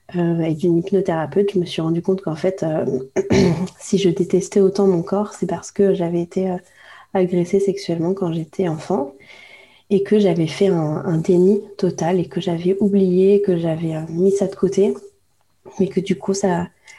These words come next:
ça se répercutait sur mon corps que j'avais envie de, de détruire, euh, en permanence, quoi. Vraiment, je, c'était ça, c'était le mot. Je, je, je...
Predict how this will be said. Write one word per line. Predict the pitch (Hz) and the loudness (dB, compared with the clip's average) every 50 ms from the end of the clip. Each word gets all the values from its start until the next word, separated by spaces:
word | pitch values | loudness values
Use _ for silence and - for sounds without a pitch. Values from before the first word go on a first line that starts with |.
| _ _ | _ _
ça | - 208 190 | -2 -2 0
se | 196 | 0
répercutait | - 175 175 196 180 - - - - 202 | 0 -2 -2 -4 -6 -8 -6 -2 -2 0
sur | 202 - - 180 | 0 0 0 0
mon | 175 170 165 | 0 0 0
corps | - - 196 202 - | -2 -4 -4 -4 -4
que | - 180 | -4 -2
j'avais | 175 175 175 170 170 | -2 0 -2 -2 -2
envie | 165 165 160 170 180 | -4 -4 -2 -4 -2
de, | 180 196 190 196 185 - - _ _ - - - - - - - - - _ | -2 -2 -2 -2 -4 -8 -12 _ _ -20 -20 -20 -20 -20 -20 -20 -20 -14 _
de | - 170 190 175 | -2 0 2 4
détruire, | 160 185 170 180 - - - 202 202 180 160 156 | 4 4 2 2 0 0 2 4 4 4 0 -2
euh, | 160 160 170 208 247 - 175 | -6 -8 -8 -10 -10 -8 -8
en | 170 | -6
permanence, | 170 - 170 165 165 170 185 208 202 202 | -6 -4 -4 -2 0 2 2 2 2 0
quoi. | - - - 170 - _ _ _ _ - | -4 -10 -12 -12 -14 _ _ _ _ -6
Vraiment, | 196 180 180 170 170 170 185 190 | -4 -2 0 2 2 2 2 2
je, | 190 180 165 165 156 156 160 160 - - _ _ _ _ _ _ _ _ _ _ _ _ _ _ _ _ _ | 0 -2 -4 -4 -6 -6 -8 -10 -10 -14 _ _ _ _ _ _ _ _ _ _ _ _ _ _ _ _ _
c'était | - - 185 175 - 170 | -8 -6 -2 0 0 0
ça, | - 202 202 | 0 0 -2
c'était | 202 202 - - 170 | -2 -4 -4 -4 -2
le | 165 170 | 0 2
mot. | 175 185 208 | 4 4 4
Je, | 190 190 170 165 160 | 2 2 0 -2 -4
je, | 165 165 160 160 165 160 165 | -4 -6 -6 -6 -6 -8 -8
je... | 170 - | -10 -8